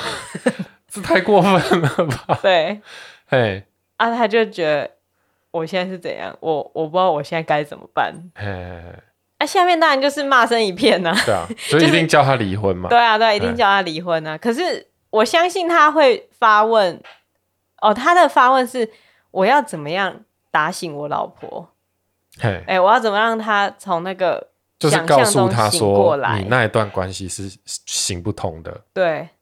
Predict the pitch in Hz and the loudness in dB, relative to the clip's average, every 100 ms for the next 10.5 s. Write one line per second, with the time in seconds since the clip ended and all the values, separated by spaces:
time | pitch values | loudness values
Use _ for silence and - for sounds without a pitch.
0 | _ 135 107 139 131 110 104 110 95 95 | _ -8 -4 2 4 4 0 -2 -4 -6
1 | 95 95 95 - 107 90 - 107 90 85 | -10 -8 -8 0 -2 -2 -8 -8 -10 -10
2 | 82 80 85 - _ - 104 92 87 87 | -12 -14 -20 -20 _ -8 -6 -6 -8 -12
3 | 85 87 87 - - - - 85 - - | -12 -18 -20 -20 -8 -6 -6 -14 -14 -16
4 | - - - _ - 190 165 101 92 87 | -16 -20 -20 _ -4 0 0 -4 -8 -10
5 | - _ - 175 165 160 151 - - - | -12 _ -8 -6 -4 -6 -8 -10 -14 -4
6 | 277 320 330 311 311 302 277 208 175 180 | -2 0 0 0 0 0 2 2 2 -2
7 | 180 - - 196 196 190 208 175 175 147 | -2 -8 -14 -10 -10 -8 -4 -4 -4 -10
8 | 160 147 151 151 165 165 156 160 165 160 | -8 -6 -8 -12 -14 -8 -8 -6 -4 -4
9 | 160 160 165 180 170 175 165 160 165 170 | -4 -4 0 2 2 -2 -4 -2 -4 -4
10 | 175 147 143 147 151 | -6 -6 -16 -10 -10